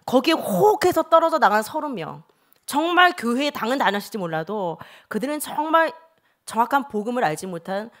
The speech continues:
종교적인 믿음을 가졌던 사람인 것입니다. 얼마나 안타깝습니까?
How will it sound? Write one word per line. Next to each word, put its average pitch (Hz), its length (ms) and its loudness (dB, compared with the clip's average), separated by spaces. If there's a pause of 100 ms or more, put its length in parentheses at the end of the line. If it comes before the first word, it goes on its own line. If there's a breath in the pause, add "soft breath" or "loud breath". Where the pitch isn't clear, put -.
(120)
종교적인 320 420 -6
믿음을 196 280 -8
가졌던 202 520 -4
사람인 226 340 -4
것입니다. - 400 -12 (260)
얼마나 170 320 -2
안타깝습니까? 214 680 -8